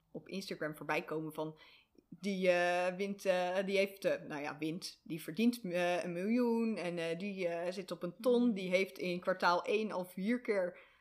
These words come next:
Speaker 1: eh, de omzet van, eh, van heel tweeduizend eenentwintig. Dus ja, je ziet dat dan allemaal voorbij komen en dan, ik, ik begon heel erg met van, "Oh, nou, dit is echt, eh,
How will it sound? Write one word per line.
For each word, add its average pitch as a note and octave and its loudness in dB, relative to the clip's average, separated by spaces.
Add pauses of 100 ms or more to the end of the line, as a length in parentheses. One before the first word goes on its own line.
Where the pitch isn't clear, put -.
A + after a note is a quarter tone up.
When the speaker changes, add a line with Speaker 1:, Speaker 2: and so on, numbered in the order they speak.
Speaker 1:
eh, F#3 6
de F3 2
omzet B3 6
van, F3 2
eh, F3 2
van F3 -4
heel G#3 4
tweeduizend F#3+ 0
eenentwintig. A3+ 2
Dus F#3 -6 (340)
ja, G3+ 2
je F#3+ 4
ziet A#3 -2
dat A3 2
dan G#3 0
allemaal G3 -2
voorbij F#3 2
komen E3+ 0
en E3 -4
dan, E3 0 (560)
ik, G3 -4
ik G#3+ -4
begon C#4+ -2
heel D4+ -2
erg C4 -4
met F#3 -10
van, F3 0 (580)
"Oh, G3 -4
nou, F#3 -6
dit G#3+ -10
is A#3 -4
echt, B3+ -2
eh, A#3+ 2